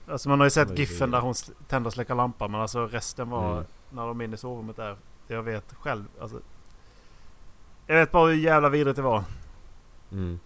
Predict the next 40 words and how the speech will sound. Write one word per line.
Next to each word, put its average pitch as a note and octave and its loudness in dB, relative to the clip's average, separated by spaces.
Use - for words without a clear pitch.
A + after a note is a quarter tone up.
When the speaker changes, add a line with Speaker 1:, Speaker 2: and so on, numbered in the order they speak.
Speaker 2:
Men A2+ -4
sen, C3 2
sen E3+ 4
samtidigt, B2 2
jag B2 6
har A#2 6
redan A2+ 2
min G#2 -2
topp - -12
tre - -10
här G#2+ -10
ju, - -14
för - -12
att F#2+ -16
den, F#2+ -8
de G#2 -4
är A2+ -2
ju F#2 -2
där G2+ -4
nere G2+ -8
ju. - -16
Alltså G2 -10
så. - -10
Ja, F2+ -8
ja, D#2 -4
men A2 -6
vi A2 0
tar F#2+ -2
det F2 -4
sen. - -16
Speaker 1:
Ja. C3+ -16
Speaker 2:
Gör D2 -14
vi. G#1 -16
Jag F2+ -12
skriver F2+ -8
upp F#2+ -10
mina F2+ -10
vänner F2+ -12
riktigt F#2 -16
bra. - -20